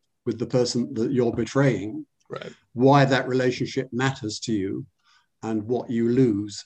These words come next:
Speaker 1: if you lose what's valuable in that relationship and how it helps to shape your life. Um, and, um, I th-, you know, I think that way of talking about it would go for huge dimensions of human life. That, um,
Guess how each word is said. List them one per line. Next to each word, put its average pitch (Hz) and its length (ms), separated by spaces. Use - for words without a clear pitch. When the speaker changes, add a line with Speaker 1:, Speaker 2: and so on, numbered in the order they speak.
Speaker 1:
if 110 220
you 117 160
lose 113 420
what's 104 280
valuable 107 420
in 117 140
that 101 180
relationship 101 640
and 98 100
how 101 180
it 98 100
helps 107 240
to - 60
shape 101 320
your 110 100
life. 104 440
Um, 104 380
and, 107 340
um, 107 400
I - 100
th-, - 280
you - 120
know, 92 80
I 98 60
think 151 200
that 135 200
way 131 180
of 113 140
talking 139 360
about 104 360
it - 200
would 104 140
go 113 280
for 101 560
huge 135 320
dimensions 117 640
of 110 100
human 104 280
life. 95 340
That, 98 160
um, 98 460